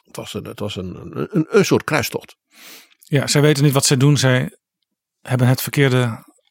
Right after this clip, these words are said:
Speaker 2: geloof.
Speaker 1: Ja, de, ze, ze vervolgen onze geloofsgenoten. Jawel. Nou,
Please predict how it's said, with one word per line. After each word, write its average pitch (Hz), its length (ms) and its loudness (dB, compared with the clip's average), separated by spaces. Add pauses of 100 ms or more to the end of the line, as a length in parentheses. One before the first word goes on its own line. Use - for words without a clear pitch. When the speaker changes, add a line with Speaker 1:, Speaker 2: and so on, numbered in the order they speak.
(220)
Speaker 2:
geloof. - 580 -2 (200)
Speaker 1:
Ja, - 460 -4
de, - 320 -16
ze, - 180 -14
ze - 120 -16
vervolgen 113 600 -2
onze 120 280 -6
geloofsgenoten. - 680 -6 (800)
Jawel. - 440 -4 (240)
Nou, - 200 0